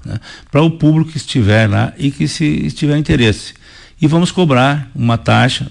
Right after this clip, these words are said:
pro almoço de trinta reais. Já ficou estipulado trinta reais. É um valor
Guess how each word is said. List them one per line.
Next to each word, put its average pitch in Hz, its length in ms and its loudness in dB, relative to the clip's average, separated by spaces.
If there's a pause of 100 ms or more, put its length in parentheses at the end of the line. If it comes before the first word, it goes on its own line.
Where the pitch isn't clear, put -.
pro 123 180 2
almoço 117 560 0 (400)
de 120 280 4
trinta 139 320 0
reais. - 680 -2 (240)
Já 110 80 -4
ficou - 240 -4
estipulado 113 600 0
trinta 113 180 -2
reais. 113 240 0
É 190 40 0
um 220 100 0
valor 156 400 2